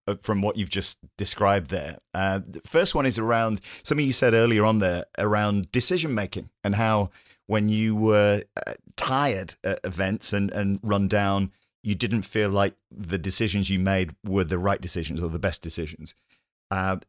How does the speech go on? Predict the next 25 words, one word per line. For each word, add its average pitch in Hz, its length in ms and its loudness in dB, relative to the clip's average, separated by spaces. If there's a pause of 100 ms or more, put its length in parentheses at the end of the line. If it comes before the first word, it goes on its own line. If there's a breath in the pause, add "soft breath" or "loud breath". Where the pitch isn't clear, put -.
(260)
how 160 320 0
did, 127 400 -2 (280)
uh, 110 140 -8
you 120 160 -4
know, 113 120 -2
w-, 110 300 -6
now 135 280 2
when 123 180 2
you 110 100 0
think 117 220 -4
about 101 220 0
your 98 160 0
health 101 260 -2
and, 98 240 -2
and 92 160 -4
wellness 101 320 0
and 82 80 -8
fitness 98 400 -2
and, 90 200 -4 (100)
and 95 340 -2
making 101 420 -2
right 113 220 0
decisions, - 560 -6 (280 loud breath)
could 170 120 -8
you, 220 120 -8